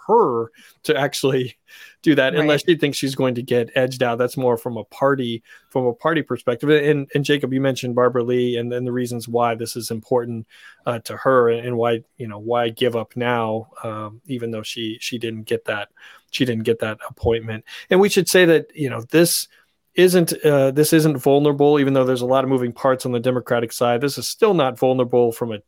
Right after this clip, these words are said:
Speaker 1: for a Republican takeover, even though the majority is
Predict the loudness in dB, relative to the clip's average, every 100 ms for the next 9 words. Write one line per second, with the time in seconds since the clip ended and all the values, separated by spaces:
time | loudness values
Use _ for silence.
0 | _ _ 0 0 0 -2 0 0 0 -2
1 | -8 -2 -2 2 0 2 0 -2 -8 -20
2 | _ _ -6 -4 -2 -2 -4 -4 0 2
3 | 2 -2 -6 -12